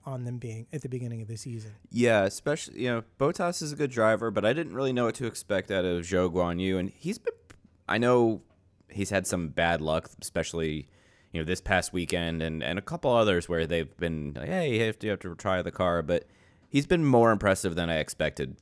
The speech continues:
Speaker 2: for the most part.
Speaker 1: I, I don't know if you saw it.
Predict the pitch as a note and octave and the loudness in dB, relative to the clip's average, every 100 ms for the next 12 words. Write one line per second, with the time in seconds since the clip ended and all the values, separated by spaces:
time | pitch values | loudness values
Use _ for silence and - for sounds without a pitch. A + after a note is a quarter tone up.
0 | _ - E3 D3 F#2+ - - A1 - _ | _ -6 -2 2 2 2 -4 -6 -8 _
1 | - _ _ _ _ _ _ _ _ _ | -20 _ _ _ _ _ _ _ _ _
2 | _ - - E3+ F3 D#3 D3 C3+ C3+ - | _ -20 -4 0 0 0 -2 -4 -10 -8
3 | C3+ B2+ A#2+ | -6 -4 -6